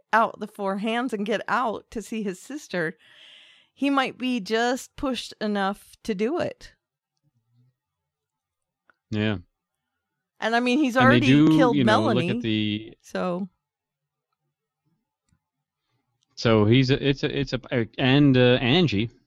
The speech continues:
Speaker 1: Right. Well, I mean, he was dating Melanie. Angie, he had no relationship with, but he was dating
Speaker 2: Oh, true.
Speaker 1: Melanie. So a relative, you know.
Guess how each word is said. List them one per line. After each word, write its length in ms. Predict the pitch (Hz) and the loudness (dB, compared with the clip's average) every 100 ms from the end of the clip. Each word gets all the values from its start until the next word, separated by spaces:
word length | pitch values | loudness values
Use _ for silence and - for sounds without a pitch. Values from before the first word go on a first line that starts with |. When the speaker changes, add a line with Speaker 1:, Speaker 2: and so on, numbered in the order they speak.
| _ _ _ _ _ - | _ _ _ _ _ 0
Speaker 1:
Right. 300 | 240 196 - | 2 2 4
Well, 220 | 254 233 | 6 6
I 80 | 262 | 4
mean, 200 | 269 277 | 2 0
he 180 | 294 320 | 0 0
was 360 | 320 202 - _ _ _ _ - | -4 -6 -14 _ _ _ _ -4
dating 460 | 233 392 349 170 | 0 0 -2 -2
Melanie. 600 | 185 254 339 170 160 220 - _ _ _ _ _ _ - | 0 0 0 -2 -4 -6 -10 _ _ _ _ _ _ -2
Angie, 380 | 277 392 262 | 0 0 0
he 140 | 262 226 | 0 2
had 240 | 233 202 | 2 2
no 200 | 214 320 | 2 0
relationship 800 | 294 175 151 156 170 160 156 131 | 2 0 -2 -6 -12 -12 -12 -12
with, 200 | 143 139 - | -12 -12 -8
but 140 | 196 185 | -8 -6
he 160 | 262 | -6
was 180 | 226 226 | -6 -6
dating 720 | 156 202 196 277 202 160 156 - _ _ _ | -6 -6 -6 -6 -8 -10 -12 -18 _ _ _
Speaker 2:
Oh, 280 | 95 104 113 | -6 -4 -6
true. 180 | - 202 | -8 -4
Speaker 1:
Melanie. 640 | 220 262 202 151 156 185 _ | -2 -2 -6 -8 -10 -14 _
So 680 | - 175 175 160 160 151 - _ _ _ _ - | -12 -8 -6 -4 -6 -10 -14 _ _ _ _ -10
a 60 | 165 | -4
relative, 840 | 190 285 233 - 160 151 156 185 - - _ _ _ | 0 2 0 -4 -6 -6 -8 -14 -20 -20 _ _ _
you 120 | 185 | -12
know. 280 | 170 151 185 | -10 -10 -10